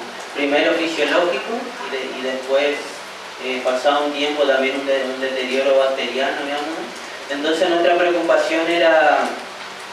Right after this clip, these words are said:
un poco cómo, cómo podíamos incorporar tecnología en el manejo post cosecha de, de las raíces de mandioca y también darle un, un valor agregado a este producto, digamos, ¿eh? El, el cultivo de mandioca es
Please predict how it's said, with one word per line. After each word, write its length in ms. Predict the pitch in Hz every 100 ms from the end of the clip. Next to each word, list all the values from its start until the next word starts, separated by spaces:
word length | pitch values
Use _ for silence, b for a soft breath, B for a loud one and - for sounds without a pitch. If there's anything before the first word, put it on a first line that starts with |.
| -
un 140 | 147 143
poco 600 | 143 151 156 139 127 - - - -
cómo, 800 | 151 156 165 160 151 147 139 139 135 -
cómo 560 | - 165 156 147 139 -
podíamos 520 | 135 139 156 165 160 151
incorporar 560 | 151 156 151 147 147 151
tecnología 880 | - 160 156 147 - 170 170 139 - - - -
en 80 | 139
el 140 | 143
manejo 480 | 143 135 147 156 160
post 240 | 156 160
cosecha 480 | 160 147 151 151 165 160
de, 160 | 147 139
de 140 | 135
las 140 | 135 135
raíces 320 | 131 131 139
de 160 | 160 156
mandioca 480 | 151 151 175 175 - - - - -
y 60 | -
también 360 | 147 143 165 180
darle 240 | 196 202
un, 360 | 190 180 - 156
un 60 |
valor 260 | 151 143 -
agregado 560 | 226 226 143 - 226 214
a 20 |
este 140 | - 214 233
producto, 400 | 127 - - 127
digamos, 340 | 123 127 120 123
¿eh? 80 | 127 - - - -
El, 640 | 127 123 120 117 117 113 -
el 60 |
cultivo 360 | 143 139 143 151
de 120 | 147
mandioca 340 | 143 143 147
es 80 | -